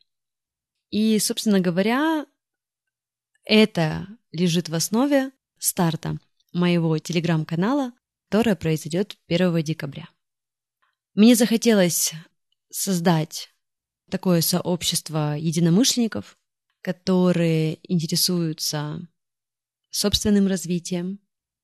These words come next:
которые не останавливаются на достигнутом, которые в хорошем смысле чувствуют голод по новым инструментам и новым знаниям,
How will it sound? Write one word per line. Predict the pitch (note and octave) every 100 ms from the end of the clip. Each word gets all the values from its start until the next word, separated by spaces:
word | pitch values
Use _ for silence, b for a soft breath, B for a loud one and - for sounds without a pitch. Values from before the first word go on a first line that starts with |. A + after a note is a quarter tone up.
| _
которые | F3 - F#3 F3+ F3+ F3 F3 F3 D#3 E3 E3 E3
не | E3 G#3+
останавливаются | - F3+ G3+ G#3 D#3+ D#3+
на | D#3+
достигнутом, | D3+ D3 - G3 G3 - E3+ F3+ _ _ _ _
которые | F#3+ - F#3 F#3 F#3+ F3 F3+ F3+ D#3 E3+ E3+ E3+ E3 D#3+ _ _
в | -
хорошем | - G3 B3 - G3+
смысле | F3+ G3+ G3+ F#3
чувствуют | E3 G3 G3 F3 F3 E3
голод | D3+ E3+ F#3+ A#3+ A#3 - - _ _ _
по | E3+
новым | F3 F#3+ F3+ -
инструментам | F3 - E3 E3+ F#3+ A3+ F3 D#3+
и |
новым | D#3+ E3+ E3+
знаниям, | D#3+ D#3 E3 D3+ C#3+ C#3+ D3+